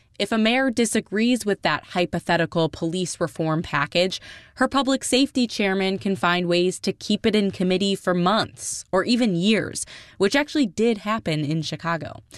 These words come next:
It's why mayors here have very rarely had to use their veto power to reject legislation, because they're able to stop it from coming up for a vote in the first place. It also means if a political opponent is in line for a chairmanship,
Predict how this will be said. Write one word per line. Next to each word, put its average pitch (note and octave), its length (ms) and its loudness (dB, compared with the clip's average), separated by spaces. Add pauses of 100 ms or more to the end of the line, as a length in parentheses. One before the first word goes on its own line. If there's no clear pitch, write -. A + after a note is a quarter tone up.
(220)
It's A#3 160 0
why D4+ 240 2
mayors A#3+ 420 0
here A3+ 280 2
have G3+ 180 0
very G3+ 480 2
rarely E3 500 2
had D#3+ 220 -2
to E3 100 -10
use D3+ 300 -4
their C#3+ 160 -2
veto E3+ 400 2
power D#3+ 420 0
to E3 180 -6
reject D#3 600 -4
legislation, C#3 760 -4 (400)
because G3 440 2
they're G3 200 2
able G#3 280 -2
to G3 120 -4
stop F3 400 -2
it F3+ 140 0
from E3+ 180 -2
coming E3+ 340 -2
up D#3 140 -2
for D#3+ 220 -2
a D#3 40 -2
vote D3+ 380 -2
in D#3 220 -2
the C#3+ 40 -2
first E3 360 -4
place. - 460 -6 (460)
It F#3+ 120 4
also B3 420 2
means E3 440 -2
if - 200 -6
a E3+ 80 0
political F#3 580 0
opponent F3 540 -2
is E3+ 100 -2
in E3 160 2
line E3+ 360 2
for E3+ 220 0
a D#3+ 40 -2
chairmanship, G3 800 0